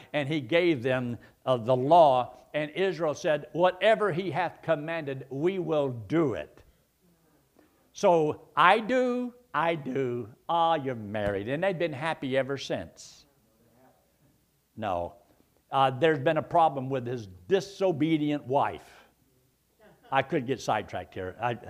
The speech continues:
I'm not, I'm not gonna do it. I'm not gonna go there. So God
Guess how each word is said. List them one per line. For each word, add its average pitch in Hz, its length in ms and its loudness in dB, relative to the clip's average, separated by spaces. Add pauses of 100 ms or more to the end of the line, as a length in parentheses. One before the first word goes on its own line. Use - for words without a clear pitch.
(120)
I'm 147 200 0
not, 117 220 2
I'm 160 140 0
not 180 160 6
gonna 175 220 -4
do 139 100 -2
it. 104 120 -6
I'm 151 180 2
not 165 180 0
gonna 175 160 -2
go 156 160 2
there. 104 220 -4 (1400)
So 180 380 6 (440)
God 180 600 8